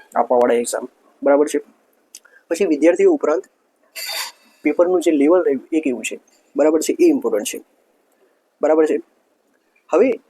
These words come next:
મિત્રો જે નેક્સ્ટ એસ ટી આઈ છે તેમાં આપણે એ જ ગણતરી રાખીને ચાલવી કે આપણે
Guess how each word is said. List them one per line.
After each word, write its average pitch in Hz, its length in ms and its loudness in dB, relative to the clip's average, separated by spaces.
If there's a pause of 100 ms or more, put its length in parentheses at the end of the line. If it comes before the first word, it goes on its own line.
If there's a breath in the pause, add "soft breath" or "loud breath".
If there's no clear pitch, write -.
મિત્રો 180 400 0 (260)
જે 175 240 0
નેક્સ્ટ 160 460 0
એસ 151 200 -2
ટી 156 60 -2
આઈ 156 80 -2
છે 147 200 -8 (160)
તેમાં 170 180 0
આપણે 165 160 0
એ 160 100 0
જ 170 100 -4
ગણતરી 143 300 -4
રાખીને 139 220 -2
ચાલવી 160 280 -2
કે 143 80 -2
આપણે 127 180 -2